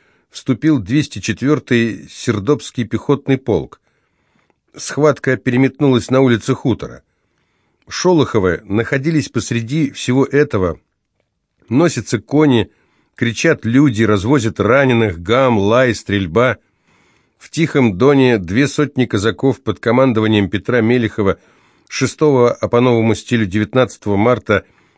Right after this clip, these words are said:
неподалеку от хутора Татарского, вступили в бой всё с тем же Заамурским конным полком. Григорий Мелихов командовал в том бою полусотней, двумя взводами.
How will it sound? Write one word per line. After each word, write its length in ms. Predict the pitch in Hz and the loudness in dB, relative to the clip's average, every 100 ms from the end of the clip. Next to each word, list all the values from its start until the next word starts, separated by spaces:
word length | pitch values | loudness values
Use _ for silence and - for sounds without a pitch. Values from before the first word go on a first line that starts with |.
| _ | _
неподалеку 640 | 123 117 113 131 143 131 110 | -4 -2 -2 0 0 0 0
от 180 | 107 | -2
хутора 460 | - - 139 120 110 | -4 -6 -2 0 -2
Татарского, 840 | - 107 - 139 113 - 104 95 _ _ _ | 0 0 2 0 0 -4 0 -2 _ _ _
вступили 480 | - - 117 156 151 | -18 -6 -4 -2 0
в 140 | 104 87 | -2 -2
бой 340 | 104 147 147 | 0 2 0
всё 380 | - - 110 98 | -4 -2 0 0
с 100 | - | -4
тем 240 | 139 139 | 0 0
же 160 | 101 113 | 0 -2
Заамурским 800 | 87 117 113 131 - - 107 98 | 0 0 2 0 -2 -2 -2 -2
конным 520 | - 127 117 113 107 | -2 0 2 2 0
полком. 600 | 127 127 - 113 82 69 _ _ _ _ _ _ - | 0 -2 0 -2 -2 -4 _ _ _ _ _ _ -12
Григорий 480 | 110 117 127 143 120 | -4 -2 2 2 2
Мелихов 480 | 135 135 - 110 - | 2 2 0 -4 -2
командовал 500 | 117 127 110 107 104 | 0 2 2 0 0
в 80 | |
том 260 | - 120 101 | 0 -2 0
бою 300 | 110 120 110 | 0 0 -2
полусотней, 680 | 110 113 110 - 110 - 87 | -2 -4 -2 -2 -2 -2 -4
двумя 360 | 73 98 107 90 | -2 0 0 0
взводами. 560 | 78 107 101 69 67 | -2 -4 -4 -4 -16